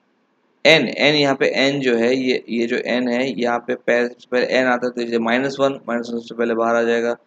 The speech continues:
अब वी है, तो वी एक्स की जगह वी मान रहे हैं basically, तो n minus one, तो v to the power min-, uh, minus one, minus one,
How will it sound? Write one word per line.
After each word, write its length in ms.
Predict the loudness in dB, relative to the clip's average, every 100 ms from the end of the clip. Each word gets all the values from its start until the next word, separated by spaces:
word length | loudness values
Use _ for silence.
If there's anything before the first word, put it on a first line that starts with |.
| _ _ _ _ -10
अब 120 | -8 -2
वी 280 | 0 2 0
है, 100 | -2 -10 _ _ _ _
तो 80 | -6
वी 440 | -2 0 2 0 -4 -2
एक्स 180 | -2 0
की 80 | 0
जगह 160 | 2
वी 220 | 2 4 2
मान 240 | 2 0
रहे 100 | -2
हैं 80 | -2
basically, 400 | -4 -6 -14 -8
तो 60 | -4
n 220 | -2 0
minus 260 | 2 0 0 0
one, 160 | 0
तो 100 | -2
v 300 | -4 -4 -2 -2 -4 -6 _ _ _ _
to 60 | -12
the 80 | 0
power 240 | 2 2 0 -4
min-, 300 | -2 -2 -4 -8
uh, 120 | -8 -4
minus 340 | -4 -2 -4 -2
one, 160 | -2 -2 -4
minus 360 | -4 -4 -4 -4
one, 200 | -4 -4